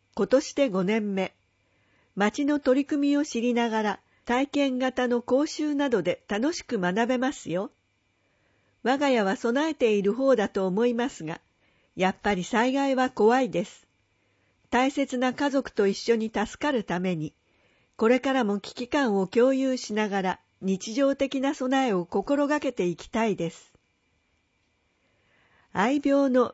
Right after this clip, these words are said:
ミユとチビ。高齢なこともあり、水害時には一時的に上の階に避難させます。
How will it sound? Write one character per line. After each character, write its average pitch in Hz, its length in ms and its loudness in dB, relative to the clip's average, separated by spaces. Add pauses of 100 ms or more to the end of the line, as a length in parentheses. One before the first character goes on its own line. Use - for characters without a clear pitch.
ミ 247 160 2
ユ 302 100 4
と - 200 -4
チ - 220 -6
ビ。 165 200 -8 (540)
高 277 240 4
齢 294 200 4
な 285 180 0
こ 262 140 -2
と 311 120 0
も 240 160 2
あ 214 120 0
り、 165 180 -6 (160)
水 277 300 0
害 277 260 0
時 214 120 -2
に 190 140 -2
は 170 280 -2
一 226 220 -4
時 262 140 -4
的 254 260 -2
に 247 160 0
上 240 200 2
の 285 120 -2
階 302 260 -2
に 196 160 -4
避 269 120 -4
難 277 240 -2
さ 196 180 -8
せ 190 160 -6
ま 175 180 -4
す。 - 240 -20